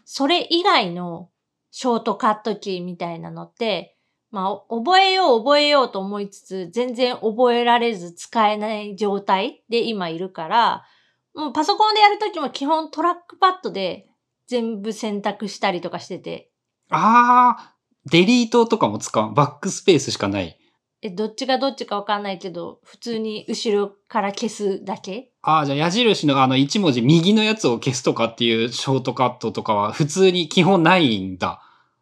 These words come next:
Speaker 1: ない。
Speaker 2: そうするとやっぱめんどくさいというか、それがキーボードでやらんのやったら、あんまキーボードのメリットもないかもしれんね。
Speaker 1: まあそういうのもあって、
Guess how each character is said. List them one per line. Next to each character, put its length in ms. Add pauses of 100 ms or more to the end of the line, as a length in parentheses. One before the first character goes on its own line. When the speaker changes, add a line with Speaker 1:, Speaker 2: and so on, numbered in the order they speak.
(140)
Speaker 1:
な 180
い。 180
Speaker 2:
そ 180
う 20
す 100
る 60
と 80
や 60
っ 40
ぱ 80
め 140
ん 80
ど 100
く 60
さ 180
い 240
と 80
い 60
う 40
か、 100
そ 120
れ 80
が 160
キ 360
ー 20
ボ 160
ー 40
ド 120
で 120
や 160
ら 160
ん 80
の 60
や 80
っ 80
た 120
ら、 180 (320)
あ 120
ん 60
ま 300
キ 140
ー 60
ボ 60
ー 40
ド 100
の 80
メ 100
リ 80
ッ 20
ト 80
も 60
な 80
い 80
か 120
も 100
し 120
れ 140
ん 160
ね。 220 (480)
Speaker 1:
ま 80
あ 40
そ 140
う 60
い 20
う 20
の 120
も 160
あ 60
っ 40 (180)
て、 440